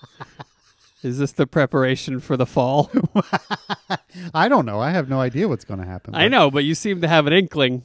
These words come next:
Speaker 2: No, there's no inkling.
Speaker 1: All
Speaker 2: I'm
Speaker 1: right.
Speaker 2: just, I'm just, I'm just saying it, it would be, it would be an interesting turn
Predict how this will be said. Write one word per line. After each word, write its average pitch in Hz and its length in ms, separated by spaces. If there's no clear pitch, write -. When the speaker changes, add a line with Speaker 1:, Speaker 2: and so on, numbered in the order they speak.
Speaker 2:
No, 120 340
there's 120 240
no 135 240
inkling. 104 300
Speaker 1:
All 110 60
Speaker 2:
I'm 165 100
Speaker 1:
right. 175 60
Speaker 2:
just, 156 240
I'm 156 160
just, 156 180
I'm 139 200
just 131 300
saying 135 400
it, 123 260
it 135 140
would 123 180
be, 117 300
it 151 100
would 156 200
be 143 100
an 123 140
interesting 131 600
turn 104 560